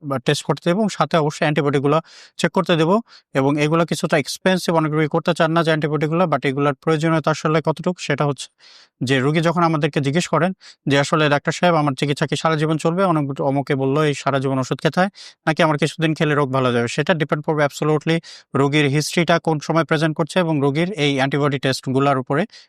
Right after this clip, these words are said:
বেস করে আমরা বলতে পারবো। এরপর আসি যে ট্রিটমেন্টে কী হবে। আমরা সবাই জানি থাইরক্স নামে ওষুধ বাংলাদেশে অ্যাভেলেবল অথবা সিনটক্স নামে পাওয়া যায়, থাইরিন নামে পাওয়া যায়, টোয়েন্টি ফাইভ মিলিগ্রাম, ফিফটি মিলিগ্রাম, সেভেন্টি ফাইভ মিলিগ্রাম, এমনকি হান্ড্রেড মিলিগ্রাম পর্যন্ত পাওয়া যায়। রোগী ভেদে এটা দেওয়া হয়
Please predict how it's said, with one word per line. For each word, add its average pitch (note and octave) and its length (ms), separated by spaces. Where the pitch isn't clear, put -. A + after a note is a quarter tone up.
বেস C3+ 180
করে C#3+ 140
আমরা A#2+ 160
বলতে A#2 240
পারবো। G#2+ 260
এরপর D3 200
আসি F3+ 280
যে F3 160
ট্রিটমেন্টে D#3+ 400
কী D3+ 200
হবে। D#3+ 300
আমরা D3 280
সবাই D3+ 280
জানি D#3+ 220
থাইরক্স C#3+ 400
নামে C#3+ 160
ওষুধ C3+ 240
বাংলাদেশে C3+ 380
অ্যাভেলেবল C#3 540
অথবা C#3+ 280
সিনটক্স D3 440
নামে D3+ 140
পাওয়া D3+ 200
যায়, E3+ 120
থাইরিন D3 240
নামে C#3+ 200
পাওয়া B2+ 220
যায়, D#3 160
টোয়েন্টি - 520
ফাইভ C#3+ 180
মিলিগ্রাম, C#3+ 360
ফিফটি D3+ 240
মিলিগ্রাম, D3+ 360
সেভেন্টি C#3+ 280
ফাইভ D3+ 160
মিলিগ্রাম, D3+ 420
এমনকি D3 400
হান্ড্রেড C#3+ 300
মিলিগ্রাম C3 280
পর্যন্ত B2+ 340
পাওয়া B2+ 220
যায়। E3 140
রোগী D3 180
ভেদে C#3 240
এটা C3+ 180
দেওয়া C3 220
হয় F3+ 160